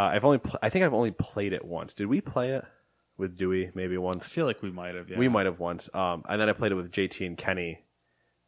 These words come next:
Speaker 1: uh, in the studio as well. And all three of us were just in tears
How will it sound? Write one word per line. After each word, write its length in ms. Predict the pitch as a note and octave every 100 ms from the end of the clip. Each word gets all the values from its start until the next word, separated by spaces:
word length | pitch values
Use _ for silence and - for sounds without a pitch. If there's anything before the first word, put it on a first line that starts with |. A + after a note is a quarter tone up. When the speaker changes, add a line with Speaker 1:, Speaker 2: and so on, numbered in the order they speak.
| _
Speaker 1:
uh, 300 | F2+ E2 D#2+
in 80 | F2+
the 60 | F2+
studio 420 | - F2 E2+ D#2+
as 100 | D#2+
well. 420 | F2+ F2 E2 - _ _ _ _
And 600 | G2 F#2 F2 E2+ E2 E2+ - _ _ _ _ _
all 220 | - G#2+ G#2
three 260 | - G2
of 100 | F2+
us 140 | E2+ -
were 80 |
just 220 | E2+ E2+ -
in 280 | F#2 F2
tears 640 | E2 - F2+ D#2+ D#2 -